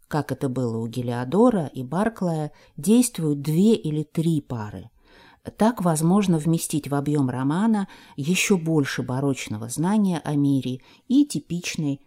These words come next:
для той эпохи эмблематической образности и превратить роман в некое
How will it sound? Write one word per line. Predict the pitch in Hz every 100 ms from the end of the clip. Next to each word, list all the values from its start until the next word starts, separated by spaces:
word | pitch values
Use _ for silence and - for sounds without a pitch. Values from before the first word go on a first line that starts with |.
| -
для | 139 147 139
той | - 139 127
эпохи | - - 185 196 160 147 _ _ 160
эмблематической | 160 143 147 135 123 185 - 160 - 143 - -
образности | 143 120 120 117 101 98 - - - - - _
и | 269
превратить | - 190 151 139 - 196 -
роман | 151 139 156 165
в |
некое | 139 143 143 135 131